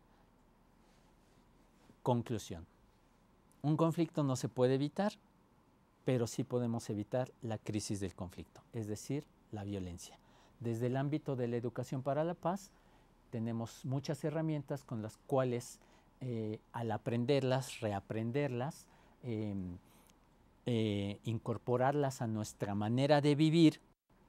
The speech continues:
a nuestro estilo de vida, para nuestras relaciones y si se quiere, ¿por qué no?, para una palanca de transformación social, entonces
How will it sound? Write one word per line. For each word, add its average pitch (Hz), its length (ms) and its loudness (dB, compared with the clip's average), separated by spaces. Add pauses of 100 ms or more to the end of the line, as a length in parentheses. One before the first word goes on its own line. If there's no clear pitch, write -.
(100)
a 98 100 -4
nuestro 101 340 -4
estilo 139 400 -2
de 151 120 0
vida, 160 360 0 (520)
para 104 180 -2
nuestras 135 420 0
relaciones 135 720 -4 (220)
y 117 160 -6
si 110 360 -2 (200)
se - 180 -10
quiere, 123 300 -2
¿por 120 220 -2
qué 135 120 -4
no?, 135 160 -2
para 104 400 -6 (520)
una 123 180 -2
palanca 127 400 -4
de 127 40 -4
transformación 127 640 -4
social, 151 420 -4
entonces 135 720 -4